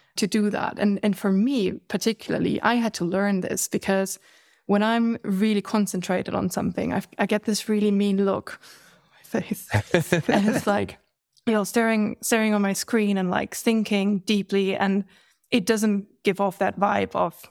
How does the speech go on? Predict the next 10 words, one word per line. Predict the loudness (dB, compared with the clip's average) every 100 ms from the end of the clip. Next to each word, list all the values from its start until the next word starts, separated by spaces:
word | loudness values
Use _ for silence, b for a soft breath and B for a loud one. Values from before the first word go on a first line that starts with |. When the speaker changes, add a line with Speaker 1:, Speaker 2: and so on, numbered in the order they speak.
| -2
Speaker 1:
"Oh, | -2
she's | 0 0 2
really | 2 2
interested | 2 0 -2 -2 0
and | 0 0
she's, | 0 0 -2 -6 -2
you |
know, | 0 0 0
resonating | 0 2 0 0 -2 -2
with, | -2